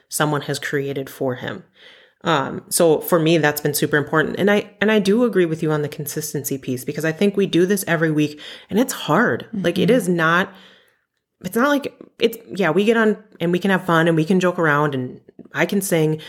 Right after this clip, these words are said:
Speaker 1: but it's hard to talk about race every week. And I know that because we've done it, my language has grown. My ability to be in these conversations has grown.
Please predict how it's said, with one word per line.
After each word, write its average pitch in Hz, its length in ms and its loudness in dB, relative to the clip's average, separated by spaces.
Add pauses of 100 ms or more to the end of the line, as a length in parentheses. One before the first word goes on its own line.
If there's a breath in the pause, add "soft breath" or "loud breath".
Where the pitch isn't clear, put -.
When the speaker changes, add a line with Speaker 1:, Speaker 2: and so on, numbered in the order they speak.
(140 loud breath)
Speaker 1:
but 185 100 2
it's 240 180 0
hard 175 440 2
to 156 100 -6
talk 156 280 -4
about 156 220 0
race 147 300 0
every 151 240 -2
week. 143 400 -2
And 156 260 0 (140)
I 170 160 4
know 160 380 2
that 147 240 -2
because 156 280 -4
we've 143 240 -4
done 175 220 2
it, 147 260 -2 (600 soft breath)
my 147 240 2
language 139 640 2
has 139 220 -6
grown. 135 460 -8
My 151 120 2
ability 156 520 2
to - 160 -8
be 151 240 0
in 165 80 2
these 139 160 0
conversations 135 800 -8
has 139 240 -10
grown. 143 340 -4